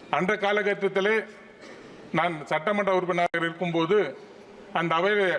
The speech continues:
தெலுங்கும் மற்றும் கன்னடா மொழிகள் கொண்ட மக்களுக்கு உகாதி என்றது நீங்க ஹாலிடே கொடுக்க வேண்டும் கேட்டால்,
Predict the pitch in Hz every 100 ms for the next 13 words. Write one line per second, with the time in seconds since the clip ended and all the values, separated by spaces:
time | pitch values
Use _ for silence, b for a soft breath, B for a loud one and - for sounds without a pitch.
0 | - - - - - - - 196 233 226
1 | 247 233 - 180 180 185 180 180 202 202
2 | 143 - - - 165 190 190 175 170 160
3 | 147 147 151 190 185 208 214 - - -
4 | - - 165 190 226 208 208 190 185 170
5 | 123 - - - - - 165 175 156 170
6 | 202 196 190 175 165 170 165 151 147 139
7 | 208